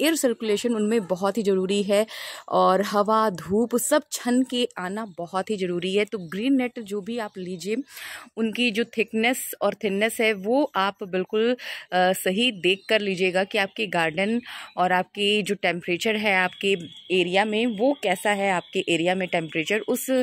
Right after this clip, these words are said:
टेम्परेचर को देखते हुए लीजिएगा। जैसे बहुत सारी जगह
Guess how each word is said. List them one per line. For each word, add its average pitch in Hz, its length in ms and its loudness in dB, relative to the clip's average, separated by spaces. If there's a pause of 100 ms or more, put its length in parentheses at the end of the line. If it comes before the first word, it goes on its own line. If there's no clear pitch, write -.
(420)
टेम्परेचर 196 520 0
को 269 160 -2
देखते 208 500 2
हुए 226 280 2
लीजिएगा। 196 540 0 (1160)
जैसे 220 280 0
बहुत 214 320 -4
सारी 226 240 0
जगह 202 340 0